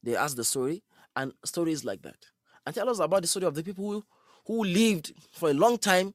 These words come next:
and they didn't die. It was three things that was asked. And tell us about Ar-Ruh.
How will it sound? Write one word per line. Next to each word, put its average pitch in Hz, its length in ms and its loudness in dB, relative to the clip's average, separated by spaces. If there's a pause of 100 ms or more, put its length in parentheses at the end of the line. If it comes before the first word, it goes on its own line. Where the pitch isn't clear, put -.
(140)
and 143 140 -2
they 131 60 -2
didn't 120 300 -6
die. 101 180 -14 (1040)
It 156 420 -14
was 180 140 0
three 269 240 -2
things 175 240 -6
that 151 140 -2 (760)
was 123 320 -8
asked. 139 240 -10
And - 100 -4
tell 233 160 2
us 196 140 0
about 160 420 0 (1500)
Ar-Ruh. 117 280 -4